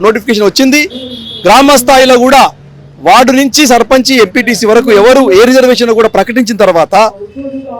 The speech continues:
బీసీలందరూ కూడా ఆశపడి నోటికాడికి వచ్చిన ముద్ద కొట్టుకపోయే చందంగా ఇలా స్టే రావడం అనేటువంటిది తీవ్రమైనటువంటి ఆందోళనకు గురి చేసింది.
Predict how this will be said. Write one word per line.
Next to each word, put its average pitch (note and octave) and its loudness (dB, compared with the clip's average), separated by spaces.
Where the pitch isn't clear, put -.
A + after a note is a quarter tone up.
బీసీలందరూ C4 2
కూడా G3+ 4
ఆశపడి G#3 0
నోటికాడికి B3 2
వచ్చిన B3 0
ముద్ద G3+ -2
కొట్టుకపోయే A3+ 2
చందంగా C#4+ 2
ఇలా A#3 4
స్టే - -2
రావడం G#3 2
అనేటువంటిది F#3 -2
తీవ్రమైనటువంటి A#3 2
ఆందోళనకు G3 0
గురి F#3 -2
చేసింది. G3+ 0